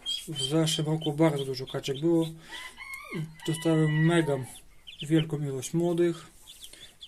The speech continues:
i wszystko u mnie było bardzo, bardzo dobrze.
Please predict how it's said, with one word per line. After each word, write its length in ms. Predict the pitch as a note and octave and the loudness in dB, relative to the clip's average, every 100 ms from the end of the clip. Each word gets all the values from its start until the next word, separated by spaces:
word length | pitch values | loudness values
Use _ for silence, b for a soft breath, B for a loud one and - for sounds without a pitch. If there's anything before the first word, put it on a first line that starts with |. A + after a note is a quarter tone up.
| - | -4
i 360 | E3 F3+ F3+ D#3+ | -2 -2 -4 -6
wszystko 380 | - E3+ D#3+ - | -2 -2 0 -4
u 40 | |
mnie 120 | D3 C#3 | -4 -4
było 280 | C#3+ D3 | -4 -4
bardzo, 380 | C3 C3 C3 B2+ | -4 -8 -10 -12
bardzo 400 | B2+ A#2+ B2 - | -12 -12 -12 -12
dobrze. 320 | A#2+ A2+ - | -12 -12 -12